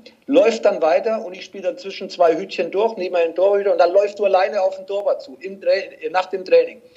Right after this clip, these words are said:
Und dann hast du diese Situation, die du auch im Spiel hast. Und das musst, du musst dir die Sicherheit, den Glauben an dir selbst holen im Training mit Erfolgserlebnissen. Und ich muss dir sagen, und glaub ich, Alexander kann es auch bestätigen,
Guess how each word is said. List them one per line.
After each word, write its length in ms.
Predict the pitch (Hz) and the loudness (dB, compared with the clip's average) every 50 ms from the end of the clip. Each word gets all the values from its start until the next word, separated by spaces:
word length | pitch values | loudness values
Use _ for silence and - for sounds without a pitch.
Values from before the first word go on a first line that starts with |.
| - _ _ _ | -20 _ _ _
Und 80 | - 143 | -8 -6
dann 140 | 170 165 - | -6 -4 -2
hast 260 | - 233 226 - - | 0 -2 -2 0 -4
du 60 | 214 | -6
diese 400 | - 214 214 202 - 196 180 - - - - - | -4 -6 -4 0 0 0 0 0 -4 -10 -20 -20
Situation, 600 | - - 196 180 - 165 170 - - 185 196 208 202 | -14 -12 -10 0 2 4 4 4 2 0 0 0 0
die 100 | 190 175 | 0 2
du 80 | 135 | 4
auch 180 | 139 165 175 185 | 4 4 4 2
im 100 | 175 160 | 0 -4
Spiel 300 | - - - 214 208 190 | -8 -8 -6 0 2 4
hast. 220 | 143 - - - - - - - - _ _ _ _ _ - | 4 4 2 -4 -10 -18 -20 -20 -20 _ _ _ _ _ -4
Und 300 | 180 208 226 220 - - - - _ _ | -2 -2 -2 -2 -6 -10 -18 -20 _ _
das 260 | - 147 151 - - 160 | -6 -6 -6 -6 -8 -10
musst, 340 | 170 214 233 226 - - | -8 -6 -6 -6 -8 -10
du 60 | - 185 | -10 -6
musst 240 | 202 220 220 - | -4 -4 -4 -4
dir 80 | 208 202 | -6 -6
die 140 | 190 196 165 | -6 -6 -8
Sicherheit, 720 | - - - 170 151 - - 196 156 135 131 117 117 - - | -8 -4 -2 -2 0 2 2 2 2 4 2 2 2 0 -2
den 120 | 147 143 | -6 -2
Glauben 360 | - 156 160 196 214 190 190 | 2 2 4 4 2 0 -2
an 100 | 175 175 | -4 -2
dir 120 | 170 160 156 | 0 0 0
selbst 420 | - - 180 165 - - - - - - | 0 0 -2 -2 -2 -6 -12 -16 -10 -6
holen 340 | 160 185 208 233 233 220 | -2 0 0 0 0 0
im 220 | 220 - 175 160 - | -4 -8 -8 -6 0
Training 420 | 143 156 170 190 208 208 190 165 | 4 4 4 4 2 -2 -6 -6
mit 160 | 156 180 175 | -8 -6 -2
Erfolgserlebnissen. 1000 | 165 151 139 - 175 202 - - 170 156 139 127 123 113 120 117 110 - - - - _ _ _ _ _ _ _ - | 0 0 2 4 2 2 2 2 -2 -2 -2 -2 -6 -10 -12 -16 -18 -18 -18 -20 -20 _ _ _ _ _ _ _ -16
Und 60 | 123 | -16
ich 80 | 143 143 | -12 -10
muss 180 | 165 175 165 | -10 -10 -4
dir 140 | - 165 156 | 0 0 2
sagen, 420 | - - 160 165 - - 101 - - - - - _ _ _ _ _ _ _ _ _ _ _ _ _ - | 4 4 4 4 4 2 0 -4 -10 -14 -20 -20 _ _ _ _ _ _ _ _ _ _ _ _ _ -12
und 320 | 151 156 147 - - - | -12 -12 -12 -14 -18 -4
glaub 240 | - 151 151 156 170 | 0 2 2 2 2
ich, 200 | 170 - 135 - | 0 -4 -4 2
Alexander 420 | 151 151 156 - 175 160 - 160 | 2 2 4 4 2 0 0 0
kann 180 | - 165 151 147 | -2 -2 -4 -2
es 80 | 139 | 0
auch 140 | 143 139 135 | 0 0 0
bestätigen, 640 | - 139 - - 175 196 196 160 135 127 131 - | -2 -6 -6 -4 -2 -2 -2 -2 -4 -8 -10 -14